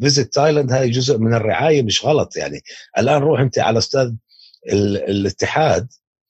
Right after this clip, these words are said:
إذا بتفوت كأنك قاعد بأبو ظبي بملعب مانشستر سيتي. شوف الإعلانات كلها اللي حواليك، فيزيت أبو ظبي، اتصالات، الدار، مش عارف إيش، هاي كلها،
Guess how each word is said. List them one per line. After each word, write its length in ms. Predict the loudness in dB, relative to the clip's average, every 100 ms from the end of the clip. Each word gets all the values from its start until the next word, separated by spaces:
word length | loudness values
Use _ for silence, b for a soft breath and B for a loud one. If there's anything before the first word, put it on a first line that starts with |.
| _ _ _ _ _ -4
إذا 100 | -2
بتفوت 460 | 0 -2 2 0 2
كأنك 400 | 0 0 0 -2
قاعد 260 | -2 -2
بأبو 240 | -2 -2 0
ظبي 420 | -2 -2 -6 -12 _ _
بملعب 520 | -6 0 0 0 0
مانشستر 500 | -2 -2 -4 -2 0
سيتي. 460 | 0 -2 -6 -10 _ _ _ _
شوف 340 | 0 2 2 0
الإعلانات 680 | 2 4 4 2 0 0 -2
كلها 240 | 0 2
اللي 120 | 2
حواليك، 440 | 0 -2 -2 -2 -2
فيزيت 340 | 0 2 0 -2
أبو 220 | -2 2
ظبي، 480 | 2 2 0 0 -4
اتصالات، 880 | -6 -2 0 2 2 2 2 0 -2 -4
الدار، 600 | -2 0 2 2 0 -2
مش 180 | -4
عارف 280 | -2 -4 -2
إيش، 300 | 2 2 0 B B B B -2
هاي 140 | -2
كلها، 460 | 2 2 4 2